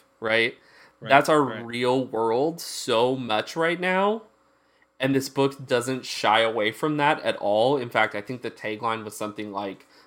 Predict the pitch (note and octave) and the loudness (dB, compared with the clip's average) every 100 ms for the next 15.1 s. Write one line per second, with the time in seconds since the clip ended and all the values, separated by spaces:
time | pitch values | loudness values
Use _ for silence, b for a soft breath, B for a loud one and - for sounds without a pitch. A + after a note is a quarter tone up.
0 | b A2+ - A#2 A2+ - A2 G#2 - G2+ | b -8 -4 -6 -6 -6 -6 -6 -2 -2
1 | G#2 A2 - G#2+ A2 - _ - A#2 - | 0 -4 -6 -6 -8 -12 _ -4 -4 -4
2 | - A2+ G#2 A2 A#2 A#2 A#2 A2 - A#2 | -6 -2 0 -2 -6 -6 -6 -8 -6 -6
3 | A2 A2+ G#2 A#2 A2+ G#2+ G#2+ G#2 G2+ B2 | -6 -10 -10 -10 -8 -8 -8 -6 -4 -2
4 | E3+ F#3 _ _ _ _ _ _ _ _ | -4 -6 _ _ _ _ _ _ _ _
5 | B2+ - F3 C#3 D#3+ E3 E3+ - F3+ C#3+ | -6 4 6 8 6 6 4 6 6 4
6 | B2 B2+ E3 G3 E3+ F3+ G#3+ B3+ D#3+ - | 0 0 -2 -4 -2 6 8 10 6 2
7 | E3+ F3 - C#3+ A#2+ - A#2 G2+ E2 - | -2 -2 -2 -2 -2 -2 -2 -2 -4 -10
8 | - - _ _ _ _ _ _ _ _ | -20 -20 _ _ _ _ _ _ _ _
9 | _ _ - A#2+ A#2 A2+ A2 G#2+ G#3 C4+ | _ _ -4 2 2 2 -2 0 6 6
10 | E4 - - A3 G3 F3 D3+ D3+ D#3+ - | 6 2 6 8 8 6 6 4 2 0
11 | D3+ C#3+ C3+ - _ _ _ _ D3+ C3 | -4 -4 -6 -10 _ _ _ _ -6 4
12 | F#3 F#3+ - D3 B2+ A2+ B2+ B2 B2 B2+ | 4 4 -4 -4 -2 -4 0 0 0 -4
13 | A2+ C3+ B2+ B2 C3 B2 A#2 A2 A2 A#2+ | -4 -2 -2 -2 -4 -4 -4 -8 -6 -6
14 | A2+ A#2+ A#2 G#2+ G2+ G#2 A#2+ F#2+ D#3+ B2+ | -2 -2 -4 -8 -12 -6 -4 -2 -2 -2